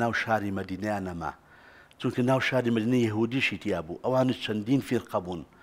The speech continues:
چەندین تایەفە و بنەماڵە بوون. لە ناو ئەوانشا کێشە و گرفتە بوو. ئەوانشی هەموو هێنایەوە، هێنایەوە تایم، هەتاوەکو بتوانن دەوڵەتێکی مەحکەم لەسەر ئەساسی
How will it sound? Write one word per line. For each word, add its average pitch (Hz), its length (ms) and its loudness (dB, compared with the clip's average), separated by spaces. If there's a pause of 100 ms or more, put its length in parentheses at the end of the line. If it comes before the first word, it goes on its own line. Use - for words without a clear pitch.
(260)
چەندین 117 420 0
تایەفە 110 320 4
و 123 100 -4
بنەماڵە 101 520 2
بوون. 82 160 -8 (520)
لە 131 120 10
ناو 147 120 12 (100)
ئەوانشا 113 480 2 (100)
کێشە 110 240 0
و 104 140 2
گرفتە 95 400 -6
بوو. 92 180 -6
ئەوانشی 123 500 0
هەموو 101 280 -4 (440)
هێنایەوە، 101 520 4 (300)
هێنایەوە 101 460 0 (100)
تایم، 98 340 -4 (460)
هەتاوەکو 110 560 2
بتوانن 98 560 -2
دەوڵەتێکی 101 560 -4 (100)
مەحکەم 95 400 -2 (720)
لەسەر 127 360 2 (200)
ئەساسی 113 460 -2